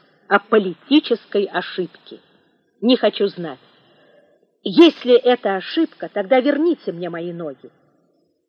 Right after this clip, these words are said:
Вы вынимали когда-нибудь из кармана убитого письма? «Дорогая», «Дорогие», «Любимая»? Вы видели солдата, простреленного одновременно кремниевой пищалью и китайским автоматом?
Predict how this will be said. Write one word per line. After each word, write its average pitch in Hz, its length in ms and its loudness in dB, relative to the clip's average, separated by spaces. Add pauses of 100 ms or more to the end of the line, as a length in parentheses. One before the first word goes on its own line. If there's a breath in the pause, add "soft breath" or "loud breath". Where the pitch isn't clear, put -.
(140)
Вы 220 160 4
вынимали 262 460 -2
когда-нибудь 170 640 -8
из 185 120 -14
кармана 185 460 -6
убитого 175 560 -8 (220)
письма? 202 460 -12 (420)
«Дорогая», 196 760 -4
«Дорогие», 185 720 -8
«Любимая»? 208 720 -6 (460 loud breath)
Вы 262 180 6
видели 320 460 4 (100)
солдата, 240 800 0 (260 soft breath)
простреленного 226 800 0
одновременно 214 720 -4 (280 soft breath)
кремниевой 220 720 0
пищалью 202 880 -2 (240 soft breath)
и 277 100 -4
китайским 220 800 -6
автоматом? 180 680 -14